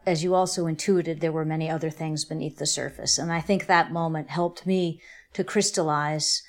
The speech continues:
many of the swirling, contradictory emotions that have surrounded the last twenty years, essentially, but in particular the last several years,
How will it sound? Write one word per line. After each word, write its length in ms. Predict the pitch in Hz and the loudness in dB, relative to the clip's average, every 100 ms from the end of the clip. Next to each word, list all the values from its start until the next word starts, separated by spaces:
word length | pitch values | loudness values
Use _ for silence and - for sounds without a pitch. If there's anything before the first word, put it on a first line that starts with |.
| - - _ _ _ | -16 -20 _ _ _
many 320 | 208 202 208 196 | 4 6 6 4
of 140 | 151 | 2
the 100 | 190 | 0
swirling, 540 | 180 180 180 180 175 | 0 2 4 4 2
contradictory 800 | 165 185 170 170 175 170 170 165 | 0 0 0 0 0 -2 -4 -2
emotions 640 | 156 156 170 160 156 151 160 | 0 0 0 0 -4 -4 -2
that 120 | 156 | -2
have 140 | 160 | -2
surrounded 580 | - 165 160 160 165 151 | -2 -2 0 0 -2 -4
the 100 | 160 | -2
last 520 | 160 160 160 - - - | 2 2 0 -6 -10 -4
twenty 260 | 196 190 | 0 2
years, 380 | 175 175 151 147 | 2 2 0 -2
essentially, 580 | 151 170 156 - 143 143 | -2 -2 -4 -6 -6 -4
but 160 | 165 160 | -2 -2
in 120 | 170 | -2
particular 680 | 175 - 226 196 156 156 | -4 -2 -2 0 0 0
the 100 | 160 | 0
last 300 | 156 151 151 | 0 -2 -2
several 340 | - 165 117 - | -2 -4 -6 -8
years, 460 | - - 156 - | -8 -8 -8 -8